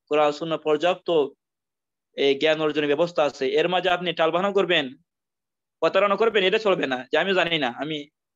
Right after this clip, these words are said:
বাটপারি করলেন, আল্লাহর সাথে বাটপারি চলবে না। তো আল্লাহ বলছেন সূরা বনী ইসরাইল পনেরো নম্বর আয়াতে, "ওয়া মা কুন্না মুআযযিবিন হাত্তা নাবআসা রাসূলা",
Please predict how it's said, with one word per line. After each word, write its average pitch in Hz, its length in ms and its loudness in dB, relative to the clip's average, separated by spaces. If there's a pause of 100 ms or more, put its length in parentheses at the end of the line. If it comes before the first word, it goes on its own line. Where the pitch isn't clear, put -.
(280)
বাটপারি 196 400 2
করলেন, 131 380 -2 (1120)
আল্লাহর 190 280 2
সাথে 226 120 0
বাটপারি 202 360 0
চলবে 135 280 0
না। 117 100 -8 (1900)
তো 135 80 -4
আল্লাহ 170 260 2
বলছেন 220 320 0
সূরা 196 200 0
বনী 180 160 0
ইসরাইল 180 260 -2
পনেরো 160 220 -4
নম্বর 151 140 0
আয়াতে, 165 440 2 (360)
"ওয়া 143 80 -2
মা 170 200 2
কুন্না 185 380 -2
মুআযযিবিন 160 680 0
হাত্তা 160 540 -2
নাবআসা 165 460 0
রাসূলা", 135 440 -4